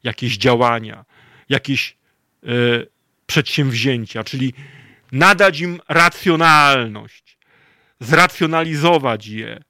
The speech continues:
mówiąc jeszcze inaczej, dorobić do nich racjonalność, chociaż gdybyśmy tak, e,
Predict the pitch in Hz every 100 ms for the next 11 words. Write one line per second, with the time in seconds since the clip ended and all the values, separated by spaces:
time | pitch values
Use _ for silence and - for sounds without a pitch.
0 | _ _ 135 131 139 139 - 147 147 143
1 | 143 131 180 220 185 156 185 185 - _
2 | _ _ _ _ 139 151 - 170 156 147
3 | 135 160 165 - 160 - 170 185 - _
4 | _ _ _ _ _ _ - 120 147 160
5 | 165 151 147 - _ _ _ _ 143 120